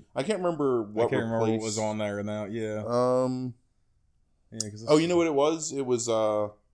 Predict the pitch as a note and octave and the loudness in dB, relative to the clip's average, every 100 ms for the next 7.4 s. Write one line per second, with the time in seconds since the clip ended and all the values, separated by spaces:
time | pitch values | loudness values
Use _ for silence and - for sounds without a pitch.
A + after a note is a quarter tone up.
0 | _ _ _ - _ _ _ _ A#2 - | _ _ _ -20 _ _ _ _ -2 2
1 | C3+ B2+ A#2 B2 - A2 - G2+ - G#2+ | 2 0 -4 -6 -6 -6 -8 -10 -10 -12
2 | F#2+ E2+ G#2+ G2+ E2+ - - - - G#2 | -12 -12 -8 -8 -8 -10 -12 -12 -4 2
3 | G2+ G2 G2 A#2+ A#2+ C3 A2+ C3 B2 G#2 | 2 2 0 0 2 2 4 4 4 2
4 | - F3+ A#2+ G2 G2 G2 G#2 B2 G#2+ G#2+ | 0 0 0 -4 -6 -4 2 4 4 0
5 | G#2 C3+ B2+ A2+ A2 G#2+ G#2 G#2+ G#2+ A2+ | -2 0 2 2 2 0 -4 -4 -6 -4
6 | C#3+ C#3 B2 A#2+ B2+ G#2+ G2+ G2+ G2+ G2+ | -2 0 0 -2 -4 -6 -4 -2 -2 -4
7 | - F#2+ F2+ | -6 -8 -8